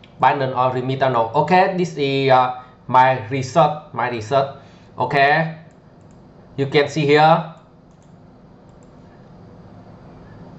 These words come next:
to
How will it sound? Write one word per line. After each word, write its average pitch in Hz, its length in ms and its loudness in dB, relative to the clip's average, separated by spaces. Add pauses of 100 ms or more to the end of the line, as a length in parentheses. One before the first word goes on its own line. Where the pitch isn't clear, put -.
(1600)
to 151 520 4